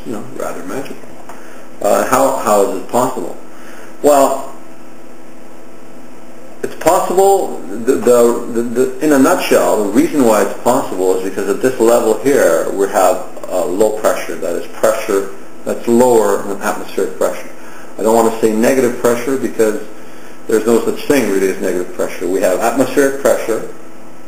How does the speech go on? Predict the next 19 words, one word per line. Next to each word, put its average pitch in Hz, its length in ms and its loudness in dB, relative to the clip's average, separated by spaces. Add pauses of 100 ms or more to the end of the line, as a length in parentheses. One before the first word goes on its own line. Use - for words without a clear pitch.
(400)
on 104 200 -4
the, 107 400 0
on 98 140 -6
the 107 100 -2
tank 117 280 0
surface, - 560 0 (760)
here 107 200 2
also, 117 480 0 (880)
but - 460 2
it's - 160 -10
possible 117 460 2
to 95 80 0
get 95 260 2
pressure 110 400 0
that's 90 240 -2
even 98 240 -4
lower 123 260 4
than 80 180 -4
that. - 220 -8